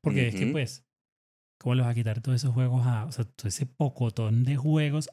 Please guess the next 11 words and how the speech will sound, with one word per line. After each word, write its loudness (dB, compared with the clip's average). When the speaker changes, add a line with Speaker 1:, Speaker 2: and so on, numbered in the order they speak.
Speaker 1:
a -8
Sony? -2
Speaker 2:
Sí, 0
yo 4
creo, 2
si, -2
si 0
podría 6
decir 2
un 0
pronóstico. -2